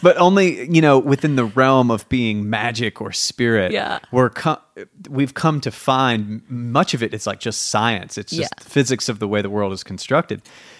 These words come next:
Speaker 1: But, like, I mean, what's the diff? I mean, if you're, s-, the, if the more you believe you're able to do something and then you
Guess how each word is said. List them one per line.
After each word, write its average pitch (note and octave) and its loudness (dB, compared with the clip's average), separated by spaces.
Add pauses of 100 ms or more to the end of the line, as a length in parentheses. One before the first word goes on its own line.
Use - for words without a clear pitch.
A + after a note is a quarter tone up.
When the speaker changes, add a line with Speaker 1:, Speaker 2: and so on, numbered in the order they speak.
(120)
Speaker 1:
But, B2+ 2
like, D3 0 (760)
I - -8
mean, B2+ 2
what's D3+ 2
the A#2 -2
diff? A2 -2
I A2 0
mean, A2+ 0
if G#2+ -6
you're, C3 0 (400)
s-, - -10
the, B2 0 (100)
if C#3 0
the C#3+ 2
more C3+ 4
you D#3 0
believe A#2+ 0
you're A#2 0
able A2+ 0
to G#2 -2
do A2+ -2
something G2+ -6
and G2+ -4
then G#2 -6
you G2 -8